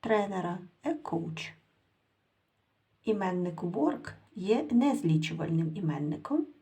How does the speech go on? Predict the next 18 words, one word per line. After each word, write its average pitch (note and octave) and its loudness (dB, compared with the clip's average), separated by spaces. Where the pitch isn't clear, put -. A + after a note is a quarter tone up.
Це C4+ -2
більш A#3+ -2
загальний F3+ 0
іменник, C#4+ 4
який F#3+ 0
означає E3+ -2
роботу E3 4
як C4+ 0
оплачувану, A3 0
так E3+ -2
і - -2
неоплачувану, D#3+ -2
в E3+ -6
значенні A3+ 0
праця. D#3+ -4
Наприклад, E3 -4
No F3+ 0
one G#3 2